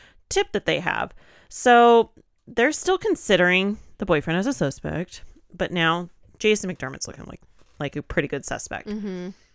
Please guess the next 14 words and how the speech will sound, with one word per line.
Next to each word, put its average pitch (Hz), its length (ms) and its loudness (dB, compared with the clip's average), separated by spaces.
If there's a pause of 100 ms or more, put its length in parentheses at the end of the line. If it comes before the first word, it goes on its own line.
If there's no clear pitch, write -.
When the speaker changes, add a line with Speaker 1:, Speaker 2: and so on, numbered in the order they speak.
(300)
Speaker 1:
So 175 720 6 (200)
they 190 500 2
find 170 920 2 (960)
him. 165 600 0
They 156 180 2
were 98 160 -6
like, 147 220 -2
"We 156 60 -6
need 170 160 -4
to 220 60 -4
go 208 120 0
bring 190 160 -4
him 226 100 -4
in." 170 180 -2